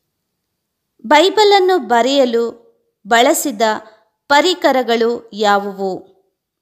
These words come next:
ಬೈಬಲ್ ಬರೆಯಲು ಬಳಸಿದ ಪರಿಕರಗಳು ಯಾವುವು? ಸೆಪ್ತುವಂಜಿತ್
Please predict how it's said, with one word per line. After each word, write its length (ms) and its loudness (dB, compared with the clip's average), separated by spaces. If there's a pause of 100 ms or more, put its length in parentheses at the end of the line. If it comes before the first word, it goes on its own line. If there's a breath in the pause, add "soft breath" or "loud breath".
(840)
ಬೈಬಲ್ 640 0 (360)
ಬರೆಯಲು 840 -2 (280 loud breath)
ಬಳಸಿದ 560 0 (480)
ಪರಿಕರಗಳು 1160 -2
ಯಾವುವು? 800 -4 (1700)
ಸೆಪ್ತುವಂಜಿತ್ 1400 -2